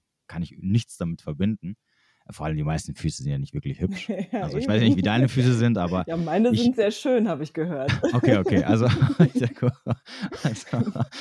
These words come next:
Speaker 1: ich würde meine Füße niemandem freiwillig zeigen. <laughs> Egal, was für ein Fetisch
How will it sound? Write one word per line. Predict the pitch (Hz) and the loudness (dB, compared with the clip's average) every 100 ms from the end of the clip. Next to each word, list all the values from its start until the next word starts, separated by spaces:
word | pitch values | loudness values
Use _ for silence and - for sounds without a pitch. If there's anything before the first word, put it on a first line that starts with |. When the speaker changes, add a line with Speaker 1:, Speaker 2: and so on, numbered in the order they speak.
| - 160 | -6 4
Speaker 1:
ich | 139 107 | 4 8
würde | 131 123 | 6 6
meine | 113 117 123 | 6 4 2
Füße | - 120 - | 4 2 6
niemandem | 110 131 127 104 92 | 8 8 8 6 4
freiwillig | 92 92 92 104 87 - | 2 4 4 4 2 0
zeigen. | 98 92 107 120 - 107 - - 185 - - 523 - - _ _ _ | 0 0 -2 -4 -8 -10 -12 -8 -6 -4 -6 -8 -16 -16 _ _ _
<laughs> | - 208 180 - | -20 -8 -8 -2
Egal, | 101 95 104 107 92 | 0 2 2 2 4
was | 98 135 - | 4 4 2
für | |
ein | 95 | -2
Fetisch | - - 269 90 | 0 2 2 0